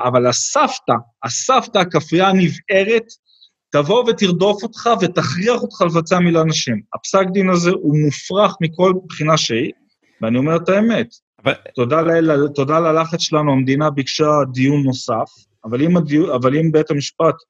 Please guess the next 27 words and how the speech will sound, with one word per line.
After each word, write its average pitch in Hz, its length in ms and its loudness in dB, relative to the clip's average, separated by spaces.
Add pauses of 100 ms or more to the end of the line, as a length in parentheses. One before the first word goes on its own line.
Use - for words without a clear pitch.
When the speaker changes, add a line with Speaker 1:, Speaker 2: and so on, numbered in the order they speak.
(240)
Speaker 1:
לא 160 340 2
ישנה 135 340 0
את 123 140 -4
הפסיקה, 120 500 -6 (960)
אני, 107 240 4 (320)
אין 143 160 0
לי 202 80 4
תשובה 147 300 2
לומר 113 200 2
לכם, 113 160 -6
אבל 110 140 -2 (160)
אין 190 280 2 (100)
מצב 156 480 2
שמדינת 139 420 0
ישראל, 143 260 0
אם 135 60 2
היא 123 80 2
רוצה 120 220 0
להמשיך 147 340 -2
להתקיים 131 760 0 (420)
בשכונה 123 540 0
הזאת, 208 260 0 (360)
אין 180 180 2
שום 226 360 0
מצב 196 360 -2 (420)
שיכולה 143 440 0
להשלים 139 340 2